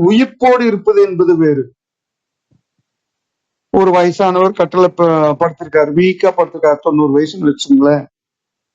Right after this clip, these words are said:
சாது சுந்தர் சிங் இந்த அனுபவத்தை சொல்லுகிறார்.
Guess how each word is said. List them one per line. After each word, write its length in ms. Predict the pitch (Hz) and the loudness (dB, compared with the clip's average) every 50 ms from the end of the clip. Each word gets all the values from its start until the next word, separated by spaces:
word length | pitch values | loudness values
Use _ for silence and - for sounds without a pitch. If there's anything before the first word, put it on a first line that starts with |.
| _ - | _ -10
சாது 420 | - - 156 156 175 175 175 170 | -4 -2 0 0 0 0 -2 -4
சுந்தர் 380 | - - 165 160 156 147 143 - | -2 -2 -2 -2 -2 -2 -4 -4
சிங் 200 | 190 202 226 208 | -2 0 0 0
இந்த 120 | 190 185 | 0 0
அனுபவத்தை 440 | 175 170 170 170 170 165 - 170 143 | 0 0 0 0 0 0 0 -4 -2
சொல்லுகிறார். 500 | - 156 147 143 147 147 139 131 120 | -2 -2 -2 0 0 0 -2 -2 -4